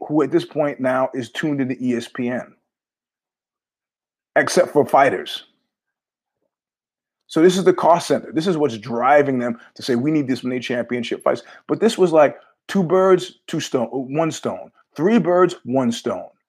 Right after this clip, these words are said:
And when I lo-, start looking back through the history, let's go back. Uh, let's go back before some of you might remember.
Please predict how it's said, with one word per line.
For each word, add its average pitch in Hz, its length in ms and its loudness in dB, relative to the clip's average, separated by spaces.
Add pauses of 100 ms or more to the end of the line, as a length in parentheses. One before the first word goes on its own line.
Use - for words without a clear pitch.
(1900)
And 147 180 0
when 151 140 2
I 143 80 4
lo-, 127 240 -4
start 170 320 4
looking 180 420 0
back 175 320 2
through 156 120 4
the 135 100 2
history, 98 520 -4 (3000)
let's 180 160 2
go 196 160 4
back. 175 380 0 (1400)
Uh, 117 80 -6
let's 170 140 -2
go 185 140 4
back 175 260 2
before 160 260 -4
some 175 140 -6
of 156 140 -8
you 165 80 -4
might 156 200 -2
remember. 143 480 -6